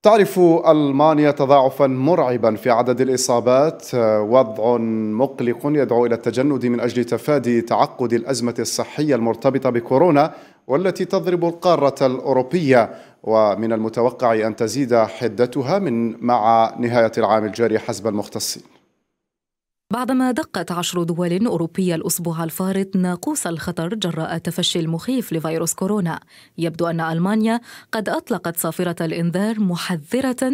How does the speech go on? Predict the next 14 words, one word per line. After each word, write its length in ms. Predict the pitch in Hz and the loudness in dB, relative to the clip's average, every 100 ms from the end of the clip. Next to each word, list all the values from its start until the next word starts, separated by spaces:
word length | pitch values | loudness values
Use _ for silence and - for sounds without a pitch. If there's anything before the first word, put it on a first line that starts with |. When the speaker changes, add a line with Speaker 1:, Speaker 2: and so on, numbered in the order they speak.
| 294 | 0
Speaker 2:
من 160 | 170 | -2
وضع 340 | 165 170 170 165 | -4 -4 -4 -4
كارثي 560 | - 170 170 170 226 147 _ _ | -4 -4 -4 -2 -4 -4 _ _
سيعرفه 680 | - 170 156 156 170 170 165 | -6 -4 -4 -8 -6 -4 -2
البلد 380 | 156 175 220 - _ | -2 -2 -4 -8 _
بسبب 380 | 190 214 254 170 | -4 -2 -2 -2
الارتفاع 640 | 160 165 160 175 170 170 | -4 -4 -6 -6 -4 -4
الحاد 400 | 170 - 208 247 | -6 -4 -4 -4
في 140 | - 220 | -4 -4
عدد 340 | 220 185 170 | -4 -4 -4
الإصابات 680 | 170 175 - 165 185 220 170 | -4 -4 -4 -4 -4 -4 -6
بكوفيد 340 | 165 165 165 | -2 -2 -2
تسعة 340 | 190 190 240 233 | -4 -4 -4 -4
عشر 460 | 175 160 165 156 | -4 -4 -4 -8